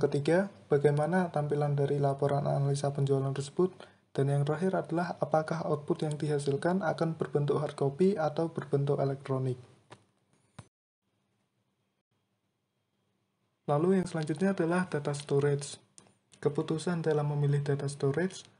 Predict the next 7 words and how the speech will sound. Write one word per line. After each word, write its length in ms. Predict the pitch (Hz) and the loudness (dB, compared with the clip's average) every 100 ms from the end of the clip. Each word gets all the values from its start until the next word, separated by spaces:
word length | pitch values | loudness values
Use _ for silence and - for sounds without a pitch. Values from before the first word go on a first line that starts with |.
| _ - | _ -8
setidaknya 560 | - 180 170 160 185 | -2 0 0 0 2
harus 240 | 185 190 190 | 2 2 0
mempertimbangkan 880 | 170 160 160 156 147 147 170 175 | -2 -2 -2 -2 0 0 -2 -2
beberapa 480 | 160 143 147 143 139 135 151 | -4 -2 0 0 -2 -6 -4
hal 240 | 165 180 - _ - | -6 -6 -10 _ -20
sebagai 400 | - 139 143 139 | -4 0 0 0
berikut, 400 | 135 139 135 | -2 0 -4